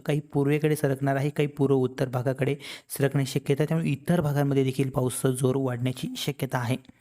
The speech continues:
सातारा, कराड आसपासचा परिसर, पुणे भागातला कोकण पट्टा, दक्षिण कोकण आणि लगतचा भाग या परिसराला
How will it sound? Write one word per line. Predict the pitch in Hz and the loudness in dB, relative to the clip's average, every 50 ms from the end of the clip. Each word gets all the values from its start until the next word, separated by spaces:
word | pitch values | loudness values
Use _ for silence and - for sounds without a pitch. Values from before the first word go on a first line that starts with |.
| - - - - - - - - - | -20 -18 -16 -14 -14 -14 -6 0 2
सातारा, | 151 147 - 165 165 165 | 4 4 6 6 4 4
कराड | 160 160 156 156 156 160 - - - | 4 2 2 4 4 2 0 -2 -4
आसपासचा | 143 131 - - 147 - - 156 | -4 -2 0 0 2 2 2 2
परिसर, | - 151 151 156 147 - - 160 156 | 4 4 2 2 0 0 0 0 0
पुणे | 151 - 139 139 135 | 2 2 0 2 2
भागातला | 131 139 135 139 139 131 147 135 | 2 2 2 2 0 0 -2 -2
कोकण | - - 135 127 - 147 139 139 | 0 0 0 0 0 0 -2 -2
पट्टा, | 135 - 127 - - - 139 | 0 -2 -4 -2 -2 -2 0
दक्षिण | 135 131 - - - 147 135 | 0 0 -2 -2 -4 -2 0
कोकण | 135 131 - 143 135 135 | 0 0 0 0 0 2
आणि | 139 135 | 2 2
लगतचा | 127 123 123 131 127 - 143 | 2 2 2 0 0 0 0
भाग | 131 139 139 143 | 0 0 0 0
या | 135 127 | -2 -2
परिसराला | - - 127 127 - 131 127 123 127 127 139 | 0 0 0 0 0 0 0 0 0 0 -2